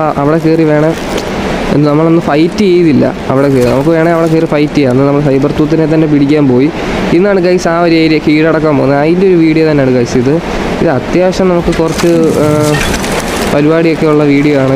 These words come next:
ഗൈസ്. എന്തായാലും നിങ്ങൾ ഫുൾ വീഡിയോ ഇരുന്ന് കാണുക ഗൈസ്. ഞാൻ പറഞ്ഞല്ലോ, എൻ്റെ ചാനലിൽ വേറെയും കുറേ വീഡിയോസൊക്കെ കിടപ്പുണ്ട് ഗൈസ്. കുറേ നല്ല നല്ല ഗെയിമും ഒക്കെ കിടപ്പുണ്ട്, പക്ഷേ അത് കുറേ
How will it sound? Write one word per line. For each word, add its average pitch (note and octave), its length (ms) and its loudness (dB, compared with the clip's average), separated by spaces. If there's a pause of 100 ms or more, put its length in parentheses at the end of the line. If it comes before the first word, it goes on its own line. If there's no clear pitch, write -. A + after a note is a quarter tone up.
ഗൈസ്. C#3 180 -2 (120)
എന്തായാലും C#3 360 2 (180)
നിങ്ങൾ C#3 280 2
ഫുൾ C3+ 160 2 (160)
വീഡിയോ C#3 240 2
ഇരുന്ന് C3 240 0
കാണുക B2 240 0 (540)
ഗൈസ്. C#3 320 -2
ഞാൻ C3+ 180 0
പറഞ്ഞല്ലോ, C3+ 440 0
എൻ്റെ C3 200 0
ചാനലിൽ C3+ 320 0
വേറെയും C3+ 300 0
കുറേ C3+ 120 0 (120)
വീഡിയോസൊക്കെ C3+ 500 0
കിടപ്പുണ്ട് B2+ 420 0
ഗൈസ്. C3+ 220 -2 (460)
കുറേ E3 180 0 (180)
നല്ല D#3 220 2
നല്ല D#3+ 140 2 (100)
ഗെയിമും D3+ 320 2
ഒക്കെ C#3+ 220 -2
കിടപ്പുണ്ട്, C3 400 0
പക്ഷേ C3+ 260 -2
അത് C3+ 100 0 (120)
കുറേ C3+ 200 0